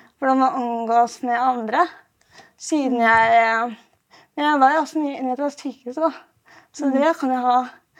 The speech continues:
Speaker 1: spilt inn en faktor her.
Speaker 2: Mm.
Speaker 1: Eh, jeg fikk et litt stort behov, da, for å skille meg ut <laughs> og vise at, eh, jeg og meg,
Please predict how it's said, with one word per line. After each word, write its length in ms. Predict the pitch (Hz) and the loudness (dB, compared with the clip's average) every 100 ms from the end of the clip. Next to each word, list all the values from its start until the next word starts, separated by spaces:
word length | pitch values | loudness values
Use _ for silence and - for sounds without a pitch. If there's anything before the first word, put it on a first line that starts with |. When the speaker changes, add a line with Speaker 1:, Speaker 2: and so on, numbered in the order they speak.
| _ | _
Speaker 1:
spilt 320 | _ - 269 - | _ -6 -6 -4
inn 220 | 254 247 | -4 -2
en 100 | 254 | -4
faktor 440 | 247 - - 254 | -6 -12 -10 -8
her. 240 | 226 254 339 - _ _ _ _ _ _ - | -4 -6 -6 -14 _ _ _ _ _ _ -10
Speaker 2:
Mm. 220 | 262 254 | -6 2
Speaker 1:
Eh, 760 | 269 262 262 262 262 262 277 262 - _ _ _ - - - - | 4 4 4 4 4 2 0 -4 -8 _ _ _ -20 -20 -20 -2
jeg 220 | 330 349 | 2 2
fikk 280 | 330 269 - | 0 -6 -2
et 140 | 311 330 | 0 0
litt 120 | 311 | -2
stort 240 | - 262 | -4 -6
behov, 380 | 240 285 320 359 | -4 -2 0 2
da, 120 | 427 370 - - - - | 0 -2 -10 -20 -20 -20
for 160 | - 302 | -4 -2
å 120 | 285 | -2
skille 400 | 277 330 277 233 | -2 -2 -2 -2
meg 220 | 226 247 | 2 4
ut 320 | 392 - - 359 381 339 | 2 0 -6 -2 -2 -2
<laughs> 340 | 523 523 349 | -8 -8 -10
og 240 | - 302 311 | -2 0 2
vise 340 | 302 269 - 262 | 0 -2 2 2
at, 280 | 254 _ | 2 _
eh, 440 | 285 262 262 277 269 | 2 4 6 4 4
jeg 240 | 254 240 | 6 6
og 60 | 269 | 4
meg, 380 | 247 247 359 | 2 2 2